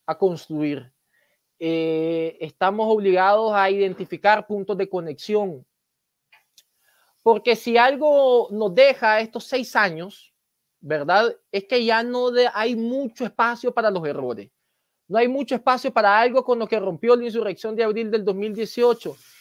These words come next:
y es las representaciones ideológicas, las distintas procedencias ideológicas, eh, la sobreposición de la derecha sobre la supuesta izquierda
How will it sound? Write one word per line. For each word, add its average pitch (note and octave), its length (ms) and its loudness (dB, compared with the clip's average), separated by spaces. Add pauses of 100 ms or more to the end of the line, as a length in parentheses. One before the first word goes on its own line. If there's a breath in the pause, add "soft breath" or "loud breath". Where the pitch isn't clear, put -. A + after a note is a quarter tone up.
(160 soft breath)
y G#3 180 -2
es B3 260 2
las A3+ 360 0
representaciones A#3 1700 -2 (140)
ideológicas, A#3+ 1120 4 (460)
las A3 260 2
distintas A#3 540 -4
procedencias A#3 800 2
ideológicas, A3+ 1080 -2 (640)
eh, A3+ 640 4
la A3 180 0
sobreposición A#3 920 0
de B3 100 4
la A#3 140 4
derecha A3+ 440 0
sobre A3 280 -2
la G#3+ 100 -2
supuesta A3+ 480 -4
izquierda B3 720 -2